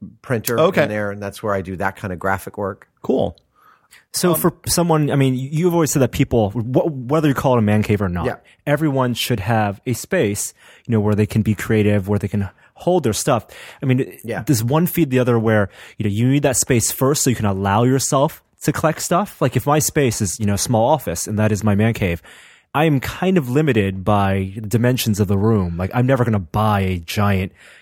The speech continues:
Speaker 3: you know, R two D two or a
Speaker 1: Yeah,
Speaker 3: C three P O
Speaker 1: yeah.
Speaker 3: because the space doesn't afford it.
Speaker 1: That's a, well, it, I mean, it also depends on the kind of person that you are. I'm, I joke that I'm a high functioning hoarder, but that's not really true. I'm totally capable of throwing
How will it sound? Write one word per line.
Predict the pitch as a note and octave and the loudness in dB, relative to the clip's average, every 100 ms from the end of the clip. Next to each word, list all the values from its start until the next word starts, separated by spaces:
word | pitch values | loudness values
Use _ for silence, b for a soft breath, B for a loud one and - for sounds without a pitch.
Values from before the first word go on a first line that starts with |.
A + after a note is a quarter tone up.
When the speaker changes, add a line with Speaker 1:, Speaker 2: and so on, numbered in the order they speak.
| B | B
Speaker 3:
you | |
know, | F#2 F2+ - _ _ - - | -6 -6 -10 _ _ -20 -10
R | A2+ A2 | -2 0
two | A2 | 0
D | G2+ | -2
two | F#2+ G#2+ | -2 -2
or | F#2+ F#2+ F#2 | -2 -2 0
a | |
Speaker 1:
Yeah, | C#3+ A#2 | 0 0
Speaker 3:
C | G2+ A#2+ | -2 0
three | C3+ | 2
P | C#3 | 2
O | A#2 | 2
Speaker 1:
yeah. | |
Speaker 3:
because | F#2 - G#2+ G2 | 2 0 -2 -2
the | - | -6
space | - A#2 | 0 0
doesn't | G#2+ G2 | 0 -4
afford | - D#3+ G2+ | 0 0 0
it. | - _ b | -6 _ b
Speaker 1:
That's | F3+ F3 | -2 2
a, | G3+ E3+ | 0 0
well, | F3+ F3 D#3 | 2 4 4
it, | E3+ | 2
I | D3+ C#3+ | 2 -2
mean, | D3+ | 0
it | D#3 | -2
also | D3+ | -2
depends | D3 C3 C3+ | -4 -4 -4
on | C3 | -4
the | |
kind | A#2+ B2+ | -2 -4
of | A#2 | -4
person | - D#3 B2+ | -4 -6 -4
that | B2 G2 | -6 -6
you | A2+ | -4
are. | A2+ C3 F#2+ | -2 0 2
I'm, | A2+ C3 B2+ | 0 -2 -4
I | A#2+ B2 A#2 G#2+ | -4 -4 -4 -8
joke | - D3+ D#3 | -4 -2 -2
that | - G#2+ | -4 -6
I'm | G2+ | -6
a | G2 | -4
high | A2 G2+ | -4 -4
functioning | - G#2+ - F#2+ | -6 -10 -10 -12
hoarder, | F2+ F#2+ G2+ E2+ | -8 -6 -6 -8
but | D#2 G2 | -10 -6
that's | C3+ - | -6 -4
not | B2 G2+ | -4 -4
really | A#2 G2+ | -6 -6
true. | E2+ - D#2+ | -10 -10 -6
I'm | F2 G#2 F2+ | -4 -4 -8
totally | - D3 C3 A#2 | -2 0 0 -4
capable | - A2+ G2 F#2+ | -6 -8 -6 -8
of | F2 | -8
throwing | - G2+ G2 F#2+ F2+ | -8 -4 -4 -4 -8